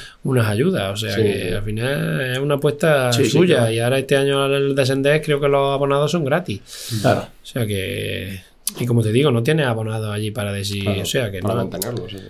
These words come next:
Speaker 3: No, no, que es una apuesta muy importante.
Speaker 1: Una apuesta que
Speaker 3: Sí.
Speaker 1: es
Speaker 3: Y con
Speaker 1: importante y
Speaker 3: riesgo,
Speaker 1: con, con
Speaker 3: obviamente.
Speaker 1: mucho riesgo,
Speaker 3: Sí, sí,
Speaker 1: claro,
Speaker 3: con
Speaker 1: pero al
Speaker 3: riesgo.
Speaker 1: final que yo creo que si él no hubiera hecho eso,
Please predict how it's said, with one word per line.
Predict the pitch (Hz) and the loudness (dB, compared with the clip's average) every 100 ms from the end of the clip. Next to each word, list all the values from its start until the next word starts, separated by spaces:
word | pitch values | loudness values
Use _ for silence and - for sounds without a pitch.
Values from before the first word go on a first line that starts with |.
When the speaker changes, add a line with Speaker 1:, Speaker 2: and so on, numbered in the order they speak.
| - - | -18 -2
Speaker 3:
No, | 160 | 2
no, | 147 | 4
que | 120 120 | 6 4
es | |
una | 127 139 | 4 4
apuesta | 139 143 151 135 117 107 107 104 98 98 | 4 4 4 4 4 4 4 4 2 0
muy | 104 | -2
importante. | 113 101 - | -4 -4 -2
Speaker 1:
Una | 123 | 0
apuesta | 131 131 151 | 0 0 -2
que | 135 113 110 | -2 -6 -6
Speaker 3:
Sí. | 107 | -6
Speaker 1:
es | - 92 101 - - - | -6 -8 -12 -14 -16 -14
Speaker 3:
Y | 139 | -8
con | 101 | -4
Speaker 1:
importante | 117 - 113 117 | -4 -2 0 2
y | |
Speaker 3:
riesgo, | 127 127 | 2 2
Speaker 1:
con, | 120 | 2
con | |
Speaker 3:
obviamente. | 117 104 113 | 2 2 2
Speaker 1:
mucho | 120 123 | 2 0
riesgo, | 110 131 123 | 0 -4 -2
Speaker 3:
Sí, | |
sí, | 135 | -2
Speaker 1:
claro, | 117 104 | 0 -2
Speaker 3:
con | 98 | -2
Speaker 1:
pero | 98 | -2
al | |
Speaker 3:
riesgo. | 104 110 127 | -2 -6 -6
Speaker 1:
final | 131 | -6
que | 113 | -8
yo | 107 113 | -6 -2
creo | 120 | 0
que | 127 | 2
si | 123 123 113 | 0 -2 -2
él | 120 | 0
no | 127 | 0
hubiera | 123 123 123 123 127 127 127 127 | 0 0 0 0 0 0 0 -2
hecho | 123 127 | -2 -2
eso, | 123 139 143 123 | 0 -2 -2 -4